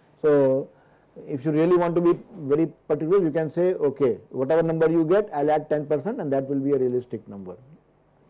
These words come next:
Let's look at some results that we got.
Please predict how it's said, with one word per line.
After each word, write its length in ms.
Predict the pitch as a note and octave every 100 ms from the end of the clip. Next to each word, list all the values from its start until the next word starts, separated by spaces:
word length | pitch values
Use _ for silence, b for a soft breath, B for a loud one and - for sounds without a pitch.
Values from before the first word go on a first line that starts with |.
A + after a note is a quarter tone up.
| b b b b b b b b -
Let's 180 | A#3+
look 120 | G#3+ G#3+
at 120 | G#3
some 180 | G#3+ F3+
results 440 | C#3 D3 C#3+ A2
that 180 | A#2+ A2+
we 100 | B2
got. 320 | G#2 F#2+ -